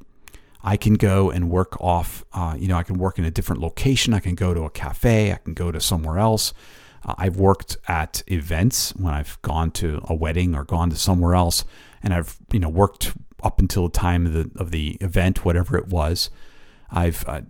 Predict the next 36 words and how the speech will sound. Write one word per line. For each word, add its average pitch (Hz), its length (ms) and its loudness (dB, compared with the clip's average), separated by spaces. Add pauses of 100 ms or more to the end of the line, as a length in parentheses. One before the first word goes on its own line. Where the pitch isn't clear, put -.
spent - 340 4
summers, 104 580 6
uh, 90 260 0
I've 92 100 -2
gone 95 220 4
up 87 180 2
to 87 360 0 (240)
a 90 60 -6
cabin 92 400 0
in 92 80 4
the 90 60 2
mountains 101 480 2
and 82 100 0
I've 78 120 -4
worked 85 240 -2
there 104 220 4
for 101 200 -2
a 101 60 2
while. 95 440 0 (400)
Uh, 73 160 -2 (120)
I 82 80 0
even 82 240 2
worked 90 220 0
at 95 80 6
a 95 40 6
ski 120 320 6
area 95 280 8
one 87 200 4
day 82 220 2
when 82 120 0
my 76 120 0
kids - 280 0
were 87 100 2
skiing 101 560 4
and 82 80 2
I, 82 160 0